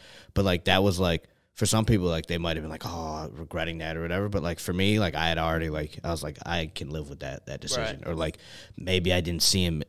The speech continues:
Speaker 1: go to see him as much as I, I should have when he was, like, uh, in hospice or whatever.
Speaker 2: Right.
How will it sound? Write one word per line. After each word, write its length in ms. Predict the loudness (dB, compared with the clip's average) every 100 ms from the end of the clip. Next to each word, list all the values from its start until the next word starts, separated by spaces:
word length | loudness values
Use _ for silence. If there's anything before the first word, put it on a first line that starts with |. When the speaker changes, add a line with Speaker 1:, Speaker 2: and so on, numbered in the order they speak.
| -8
Speaker 1:
go 160 | -2 -2
to 100 | 0
see 160 | 0 0
him 100 | -4
as 100 | -6
much 260 | -6 -4 -4
as 240 | -2 -2
I, 200 | -2 -4 -4
I 120 | 0
should 260 | 2 2
have 160 | -2 -6
when 120 | -10
he 100 | -8
was, 240 | -6 -6 -6
like, 240 | -8 -10
uh, 280 | -8 -8 -10 -14 -16
in 80 | -8
hospice 500 | -6 -4 -6 -6 -8
or 60 | -8
whatever. 300 | -8 -8 -6
Speaker 2:
Right. 180 | -6